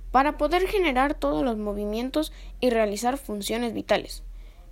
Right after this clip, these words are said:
que es lo que nos permite mantenernos activos a diario. Tenemos más de seiscientos músculos en el cuerpo,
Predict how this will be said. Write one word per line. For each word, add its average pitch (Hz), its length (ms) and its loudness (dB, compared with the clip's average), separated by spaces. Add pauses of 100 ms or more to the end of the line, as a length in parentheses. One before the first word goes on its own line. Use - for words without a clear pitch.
(140)
que 247 100 2
es 262 80 2
lo 294 160 2
que 262 120 -6
nos 214 240 -4
permite 233 560 -4
mantenernos 208 800 -4
activos 277 640 -4
a 208 180 2
diario. - 360 -6 (960)
Tenemos 330 480 4
más 302 260 0
de 302 120 0
seiscientos 240 640 -4
músculos 262 540 -2
en 214 100 -4
el - 120 -10
cuerpo, - 320 0